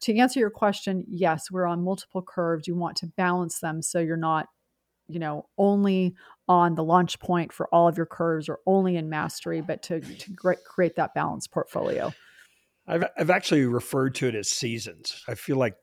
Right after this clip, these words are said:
Speaker 2: you know, businesses go through seasons, you know, they're not
Speaker 1: Mm.
Speaker 2: li-, they're not annual linear necessarily, but they're,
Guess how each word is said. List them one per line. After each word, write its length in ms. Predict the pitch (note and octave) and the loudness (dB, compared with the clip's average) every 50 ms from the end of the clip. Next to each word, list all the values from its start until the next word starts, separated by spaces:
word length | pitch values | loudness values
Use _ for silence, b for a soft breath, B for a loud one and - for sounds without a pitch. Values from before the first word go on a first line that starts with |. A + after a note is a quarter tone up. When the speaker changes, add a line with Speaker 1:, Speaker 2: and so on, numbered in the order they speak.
| - _ | -18 _
Speaker 2:
you 100 | - B2 | -8 -6
know, 80 | A2 G#2 | -6 -6
businesses 600 | G2+ A2+ A#2+ A#2 A2+ B2 A2 - - A#2 G#2+ G#2 | -2 -2 -2 -2 0 -2 -4 -4 -4 -4 -4 -6
go 180 | G2+ - A2+ A2 | -2 -2 -2 -2
through 220 | - - - G#2+ G2 | -2 -4 -8 -8 -4
seasons, 720 | - - - - E3+ F3+ F3 A#2 G#2 G2 F#2 F#2+ - - | -4 -4 -2 0 0 0 -2 -2 -4 -10 -12 -12 -12 -12
you 80 | A2+ G2+ | -10 -10
know, 120 | G#2 G#2 | -8 -8
they're 100 | G#2 G2+ | -8 -6
not 200 | G#2 A2 G#2+ A2 | -6 -4 -2 2
Speaker 1:
Mm. 280 | F3+ F3 F3+ F3+ F#3 G3 | 2 4 4 4 4 2
Speaker 2:
li-, 180 | D3 G#2+ A2+ B2 | 0 -2 -4 -4
they're 240 | A#2+ - - A2+ G#2+ | -4 -4 -4 -4 -2
not 220 | A2 G2+ G2+ G2+ _ _ _ _ _ - - | -2 -2 -4 -4 _ _ _ _ _ -12 -8
annual 520 | D#3 D3 A#2 A2+ G#2+ G#2+ G#2 G2 G2+ G2 | -6 -4 -4 -4 -4 -4 -4 -4 -4 -4
linear 420 | F#2+ A2 C3 C3+ B2 G#2+ G2 F#2+ G2 | -2 0 2 2 2 0 -2 -4 -6
necessarily, 640 | G2 F#2+ - - A#2+ G#2+ - - A2+ A2+ G#2+ G2+ G2 | -6 -6 -6 -6 -6 -4 -4 -2 -2 -2 -2 -4 -6
but 240 | G2 G#2+ G#2 - | -6 -8 -10 -8
they're, 240 | - A2+ G#2 G2+ G2+ | -6 -6 -6 -6 -6